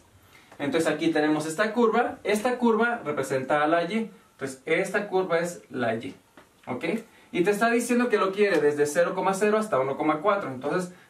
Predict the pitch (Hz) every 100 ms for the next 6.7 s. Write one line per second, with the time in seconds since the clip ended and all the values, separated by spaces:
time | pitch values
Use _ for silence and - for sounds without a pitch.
0 | - 139 156 165 175 135 131 156 156 220
1 | 214 - - - 202 196 262 302 302 226
2 | 180 - 220 214 226 226 226 196 214 226
3 | - - 160 180 190 185 190 196 226 247
4 | 226 185 160 160 202 208 202 214 208 196
5 | 196 208 160 151 156 151 160 185 139 123
6 | 123 135 143 - 190 170